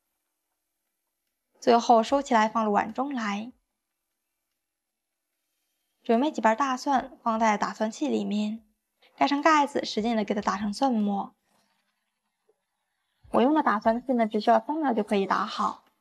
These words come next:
非常的方便，也不用打得太碎了，保留一点颗粒感，这样口感才会更好。拿好以后，直接和辣椒放在一块儿，在里面加入两勺食用盐，大概五克左右，两克的白胡椒粉调味儿，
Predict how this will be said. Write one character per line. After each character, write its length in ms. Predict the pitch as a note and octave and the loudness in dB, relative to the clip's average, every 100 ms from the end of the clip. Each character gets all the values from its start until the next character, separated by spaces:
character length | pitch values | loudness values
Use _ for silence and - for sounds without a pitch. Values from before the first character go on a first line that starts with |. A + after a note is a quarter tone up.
| _ | _
非 160 | - D4+ | -2 0
常 180 | - | -2
的 60 | G3+ | -2
方 280 | - G#3+ B3+ | 2 0 0
便， 320 | B3 G#3+ G#3+ _ _ _ - | -2 -2 -6 _ _ _ -2
也 100 | G#3 | 0
不 100 | C4+ | 0
用 140 | D#4+ | 0
打 140 | B3+ | 4
得 80 | G#3+ | 2
太 240 | G#3+ B3 A3 | 4 0 2
碎 280 | - A3 | 0 0
了， 220 | G3+ - - | 0 -2 -8
保 180 | - G#3 | 2 2
留 140 | G#3 A3 | 4 2
一 60 | |
点 180 | B3 G#3 | 2 0
颗 180 | - C4 | -2 -4
粒 200 | D4+ A#3 | -2 -2
感， 300 | G#3+ G3+ - _ _ _ | -4 -6 -10 _ _ _
这 80 | C4 | 2
样 160 | B3 | 2
口 160 | A#3 G#3 | 2 0
感 220 | A3 A3 | 2 0
才 120 | G#3 | 0
会 80 | G#3+ | -2
更 200 | G#3+ C#4 | -2 -6
好。 400 | B3 - F#3+ - _ - | -8 -6 -6 -8 _ -2
拿 120 | A#3+ | 0
好 140 | B3 | 4
以 100 | A3 | 4
后， 240 | A3+ A#3 A3 | 4 2 2
直 140 | A3 | 0
接 80 | A#3 | 0
和 100 | A#3+ | 2
辣 180 | C4 A#3 | 0 0
椒 160 | C#4+ | -2
放 200 | D4+ B3 | -4 -4
在 100 | A3 | -2
一 140 | G3 A3 | -4 -8
块 200 | - A3 | -6 -6
儿， 200 | A3 - _ _ _ _ _ _ _ _ _ | -6 -10 _ _ _ _ _ _ _ _ _
在 140 | B3 | 4
里 100 | A#3 | 4
面 160 | G#3+ G#3+ | 2 2
加 160 | B3+ | 2
入 100 | C4+ | 4
两 240 | A#3 G#3 G#3+ | 4 2 2
勺 160 | A3 | 0
食 200 | B3 - | 0 -2
用 160 | C4 B3+ | -2 0
盐， 340 | G#3+ G#3 B3 - | 0 -2 -4 -8
大 120 | A#3 | -6
概 160 | A3+ G#3 | 0 0
五 120 | G3 | 0
克 220 | - G#3+ | 0 -2
左 180 | G#3 - | 0 -4
右， 340 | C4 A3 G3 - _ _ _ _ | -4 -4 -4 -6 _ _ _ _
两 200 | G#3+ G#3 | 2 4
克 140 | B3 | 2
的 100 | A3 | 2
白 160 | G#3+ G#3+ | 4 2
胡 140 | G#3+ | 2
椒 160 | C4+ E4 | 0 0
粉 180 | C4 G#3 | 0 -4
调 300 | - G3 G3+ | -2 -2 0
味 100 | G#3+ | 0
儿， 260 | G#3 A#3+ | -2 -6